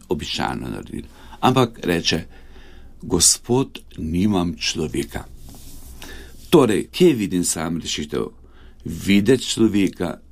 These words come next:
biti z njim, največ, kar lahko drugim podarimo, sosedom, možem, ženam, samostanu, prijatelju, dekle, fantu in tako naprej, kjerkoli smo, največ, kar lahko podarimo, je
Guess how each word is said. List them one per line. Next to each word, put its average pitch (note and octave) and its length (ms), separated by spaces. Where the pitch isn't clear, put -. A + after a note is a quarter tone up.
biti G#2 480
z - 120
njim, F2+ 380
največ, A#2+ 840
kar G#2+ 340
lahko F#2+ 600
drugim G2 580
podarimo, F2 880
sosedom, D2+ 880
možem, D2+ 640
ženam, D#2 640
samostanu, E2 960
prijatelju, D2+ 880
dekle, G2 520
fantu D#2 760
in A#2+ 280
tako C#2+ 280
naprej, - 720
kjerkoli - 600
smo, G#2 520
največ, G2 560
kar D#2 200
lahko D#2 380
podarimo, D#2+ 800
je - 240